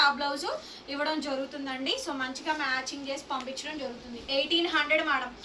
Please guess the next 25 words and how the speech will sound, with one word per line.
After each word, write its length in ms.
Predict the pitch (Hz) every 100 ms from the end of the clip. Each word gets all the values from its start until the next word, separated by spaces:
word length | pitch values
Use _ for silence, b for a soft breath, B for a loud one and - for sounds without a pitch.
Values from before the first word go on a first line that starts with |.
| B B 311
పద్దెనిమిది 500 | 285 262 320 320 302
వందలు, 280 | 294 294 254 - 262 269
లావెండర్ 480 | 285 311 311 320 311
కలర్ 240 | 294 277 277
కాంబినేషన్ 480 | 262 269 285 - 269
అండి, 200 | 254 320 -
highlight 440 | 285 269 277 320 311
of 80 | 277 277
the 60 | -
piece. 260 | 254 247 277 359 B B B -
ఇది 100 | 277 311
కూడా 140 | 349 330
హైలైట్ 360 | 285 285 294 269
వస్తుంది. 340 | - 262 285 - B B -
పద్దెనిమిది 360 | 311 - 330 330
వందలకి 280 | 320 339 339
అయితే 140 | 320 320
ఇచ్చేస్తున్నాము, 640 | - 294 - 311 277 277 359
నచ్చితే 280 | - - 294 294
కనుక 200 | 285 311 302
తీసేసుకోండి. 560 | 262 262 - 247 233 247
నెక్స్ట్ 280 | 262 269 359 330
మేడం, 220 | 302 277 277
ఇది 100 | -
చూడండి, 380 | 311 269 240